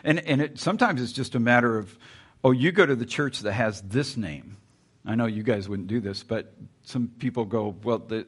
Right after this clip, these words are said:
if it has that name, then, you know, I ain't having nothing to do with it. You guys are really questionable." It's probably evil spirits, you know, just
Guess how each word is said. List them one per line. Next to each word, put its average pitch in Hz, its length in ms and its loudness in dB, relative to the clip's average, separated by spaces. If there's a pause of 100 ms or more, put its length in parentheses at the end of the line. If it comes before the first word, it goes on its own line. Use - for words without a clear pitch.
if 107 120 -10
it 113 120 0
has 117 240 2
that 123 240 4
name, 104 240 -2
then, 101 340 -4 (300)
you 113 100 -2
know, 92 220 -6 (200)
I 139 140 4
ain't 151 140 0
having 117 220 2
nothing 117 300 0
to 92 60 -10
do 117 160 0
with 92 160 -6
it. 78 140 -12 (140)
You 120 160 -2
guys 117 340 4
are 92 60 -6
really 127 520 0
questionable." 110 720 -6 (800)
It's - 100 -20
probably 139 380 6
evil 117 300 0
spirits, 123 800 -2
you 113 120 0
know, 87 240 -4
just 113 300 -4